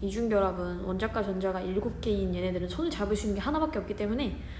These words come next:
공유할 수 있는 전자쌍이 한, 한 쌍밖에 없어서, 한 개밖에 없어서 단일 결합만 존재하겠죠. 그 다음에 니은, X에서 Y 중 공유 결합의 반지름은 Z가 가장 크다. 자, 이 문제가 조금 어려울 수 있는데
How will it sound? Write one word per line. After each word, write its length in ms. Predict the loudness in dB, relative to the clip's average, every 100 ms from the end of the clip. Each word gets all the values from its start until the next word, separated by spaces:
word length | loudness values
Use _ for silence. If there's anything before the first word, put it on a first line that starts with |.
| 0
공유할 420 | 6 6 6 4
수 140 | 2 0
있는 180 | 0
전자쌍이 640 | 0 0 0 0 0 0 -2
한, 240 | -4 -4 -4
한 180 | -2
쌍밖에 480 | 0 0 0 0 0
없어서, 400 | 0 0 -4 -4
한 120 | -2
개밖에 260 | -2 0 0
없어서 520 | -2 -2 0 2 2 -2 -10 -12 -6
단일 260 | 0 2 4
결합만 360 | 2 2 -2
존재하겠죠. 680 | -2 -4 -4 -4 -6 -6 -6
그 40 | -6
다음에 240 | -4 -4
니은, 340 | -2 -2 -2 -4 -6
X에서 540 | -4 -2 2 2 2
Y 440 | 2 2 4 4 4
중 300 | 2 0 -2 -8 -10 -12 -2
공유 320 | 4 4 6
결합의 520 | 6 6 4 4 2
반지름은 720 | 0 0 2 2 2 0 -2
Z가 460 | -6 -8 -2 0 2
가장 240 | 2 -2
크다. 220 | -4 -4 -4 -10 -12 -14 -14 -14 -14 -14 -16 -18 -4 2 2 0 -10 -12 -12 -12 -12 -14 -14 -16 -14 -14 -12 -10
자, 140 | -8 -8 -10 -8
이 100 | -2
문제가 420 | 2 4 4 2 0
조금 280 | -4 -6
어려울 220 | -6 -6 -6
수 120 | -8
있는데 340 | -10 -10 -10